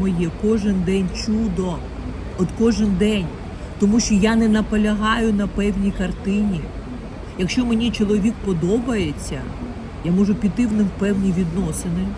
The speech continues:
Це так. Але я йду це не через те, щоб вийти за нього заміж, доказати щось там подругам, або собі доказати, підняти самооцінку, або я цього хочу.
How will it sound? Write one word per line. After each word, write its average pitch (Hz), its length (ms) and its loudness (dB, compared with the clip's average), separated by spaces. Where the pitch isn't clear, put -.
Це 208 140 0
так. 165 320 -2
Але 226 260 4
я 233 140 6
йду 226 260 4
це 233 140 0
не 214 140 0
через 214 320 0
те, 294 240 -4
щоб 190 180 -2
вийти 175 220 0
за 165 140 -2
нього 151 340 -2
заміж, 196 540 0
доказати 160 580 -4
щось 147 320 -6
там 143 100 -6
подругам, 180 640 2
або 160 260 -2
собі 160 400 2
доказати, 175 720 -2
підняти 160 380 -4
самооцінку, 180 1120 0
або 175 200 2
я 208 180 2
цього 196 300 0
хочу. 214 340 2